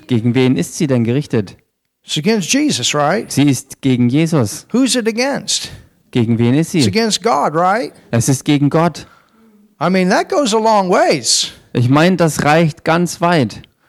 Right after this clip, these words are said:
Speaker 2: This is not just against Peter and John.
Speaker 1: Das ist nicht nur gegen Petrus und Johannes,
Speaker 2: This goes beyond them.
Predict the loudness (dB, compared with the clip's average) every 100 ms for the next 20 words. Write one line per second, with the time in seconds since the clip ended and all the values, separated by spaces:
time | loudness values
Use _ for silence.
0 | _ -2 0 0 0 0 -2 -4 -2 2
1 | 2 0 -4 -6 -6 0 0 0 -4 -2
2 | -2 0 -2 -2 0 0 0 -2 -2 0
3 | 2 0 -2 -2 0 0 -2 0 2 0
4 | 0 0 0 0 2 0 0 0 2 4
5 | 2 2 -2 -4 -2 0 0 0 -2 0
6 | 0 0 -2 -4 -6